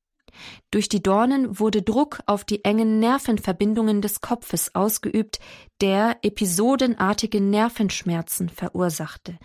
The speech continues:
die mit Gesichtslähmung und Tics einhergehen konnten. Gesichtsbewegungen, Luftzüge und leichte Berührungen konnten diese Episoden auslösen.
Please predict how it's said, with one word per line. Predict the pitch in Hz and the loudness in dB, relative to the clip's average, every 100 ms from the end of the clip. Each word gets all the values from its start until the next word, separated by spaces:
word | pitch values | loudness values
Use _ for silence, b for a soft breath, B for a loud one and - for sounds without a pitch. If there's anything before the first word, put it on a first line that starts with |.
| B B B | B B B
die | 202 208 196 | -2 2 2
mit | 190 - - | 0 -2 -6
Gesichtslähmung | 196 170 208 - - - - 226 233 240 254 277 - | -4 0 -2 -4 -10 -8 -2 2 2 2 0 -4 -4
und | 214 - - - | -4 -4 -10 -6
Tics | 254 - - - | -6 -4 -10 -2
einhergehen | 185 180 202 202 190 165 165 - | 0 2 2 0 0 -2 -2 -4
konnten. | - 165 - - - _ _ _ B B B B B B B | -4 -6 -6 -10 -12 _ _ _ B B B B B B B
Gesichtsbewegungen, | 196 220 233 - - 240 262 262 254 277 294 294 _ _ | -2 0 -2 -4 -2 2 2 2 2 2 -2 -8 _ _
Luftzüge | - 233 - - - 262 269 277 - - | -2 -2 -2 -8 -2 0 0 -2 -4 -4
und | 202 | 0
leichte | 208 226 277 240 | 2 2 0 -2
Berührungen | 214 208 277 277 214 202 233 B B B _ | 0 2 2 2 2 0 -2 B B B _
konnten | - 254 285 - 220 | -2 0 0 0 0
diese | 247 269 - | 0 0 -2
Episoden | 220 190 185 196 208 208 | -2 0 2 2 0 0
auslösen. | 202 208 - 170 165 170 165 | -2 -2 -4 -4 -4 -4 -8